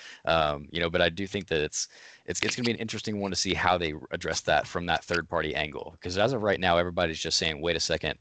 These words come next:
let's just, let's take a couple of the ropes off and say that the, the college athlete should have the right to get the contract." How they actually negotiate the third party contract, that's gonna be where,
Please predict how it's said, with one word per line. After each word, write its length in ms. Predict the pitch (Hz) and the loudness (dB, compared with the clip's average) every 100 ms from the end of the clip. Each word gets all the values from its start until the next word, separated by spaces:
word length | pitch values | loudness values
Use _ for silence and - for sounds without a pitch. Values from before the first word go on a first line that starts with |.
| _ | _
let's 240 | 87 - | 2 2
just, 360 | - 85 80 - _ _ _ | 0 0 0 -6 _ _ _
let's 140 | 95 - | -6 0
take 180 | 101 | 0
a 60 | - | 0
couple 360 | - 110 101 92 | 0 0 2 0
of 60 | |
the 80 | 85 | 0
ropes 320 | 87 85 - | 2 2 2
off 240 | 80 76 - | 2 2 0
and 100 | 82 | -2
say 240 | - 85 | 2 4
that 200 | 80 78 - | 4 2 0
the, 180 | 82 80 - | -2 -2 -6
the 80 | 87 | 0
college 420 | 98 98 90 - | 4 4 2 0
athlete 360 | 78 80 92 82 | 4 6 4 0
should 140 | - | -6
have 220 | 80 98 78 | -4 -4 -4
the 100 | 76 | -4
right 320 | 80 80 80 _ - - - - | 0 0 -2 _ -20 -20 -14 -8
to 80 | |
get 180 | 82 82 | -2 -2
the 80 | - | -2
contract." 560 | - 69 67 57 - - - - - _ _ | -6 -6 -4 -4 -6 -16 -20 -20 -20 _ _
How 300 | - 107 104 | 0 4 6
they 180 | 107 98 | 6 6
actually 320 | 90 - 85 - | 4 2 -6 -6
negotiate 600 | 78 87 107 95 - 82 | -6 0 2 2 -2 -2
the 60 | - | -4
third 240 | - 92 | -4 -2
party 180 | 87 80 | 0 0
contract, 640 | - 76 - 73 71 - - | -2 -6 0 2 2 -4 0
that's 320 | 87 78 - | 2 2 -2
gonna 180 | 87 78 | -6 -6
be 140 | 80 | -6
where, 440 | 78 73 73 71 | -2 0 0 -2